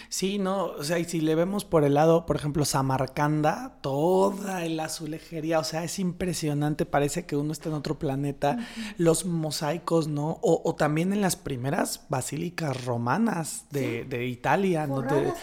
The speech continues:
Speaker 2: todas.
Speaker 1: forradas con
Speaker 2: Sí, sí.
Speaker 1: las primeras figuras de San Pedro, o, o las, o las sinagogas de, del siglo cuarto, también con, ¿conoces la sinagoga de Beit Alfa?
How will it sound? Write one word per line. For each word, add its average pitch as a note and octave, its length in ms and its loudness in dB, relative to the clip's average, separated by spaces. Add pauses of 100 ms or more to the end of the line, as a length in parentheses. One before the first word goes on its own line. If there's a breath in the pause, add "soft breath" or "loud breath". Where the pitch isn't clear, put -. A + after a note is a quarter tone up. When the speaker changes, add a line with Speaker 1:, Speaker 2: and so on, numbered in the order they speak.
Speaker 2:
todas. F4+ 200 -6
Speaker 1:
forradas F3+ 600 0
con C#3+ 420 0
Speaker 2:
Sí, A#2 100 -8
sí. - 280 -12
Speaker 1:
las C#3 140 -2
primeras D3+ 420 2
figuras D#3 360 0
de D#3+ 100 -2
San B2 240 -4
Pedro, C#3 600 0 (240 loud breath)
o, E3+ 260 8
o D#3+ 120 10
las, E3 500 2
o C#3+ 100 2
las C3+ 180 4
sinagogas D3 840 0
de, C#3 340 -2
del B2 180 -6
siglo C#3+ 400 -2
cuarto, D3+ 680 0 (300 loud breath)
también D#3 720 2
con, C#3 600 0 (400)
¿conoces E3+ 400 0
la G3+ 120 8
sinagoga C#3 460 4
de F3+ 120 4
Beit C3+ 320 0
Alfa? C3 440 -4